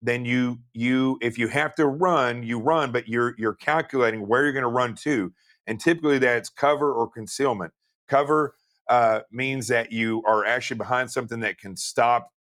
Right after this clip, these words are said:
the attack. And concealment means that they may not be able to see you.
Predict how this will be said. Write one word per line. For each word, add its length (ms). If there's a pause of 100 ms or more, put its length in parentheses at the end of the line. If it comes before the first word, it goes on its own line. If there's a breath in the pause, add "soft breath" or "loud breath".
the 140
attack. 460 (440)
And 220
concealment 680
means 360
that 160 (120)
they 160
may 140
not 220
be 100
able 200
to 120
see 320
you. 240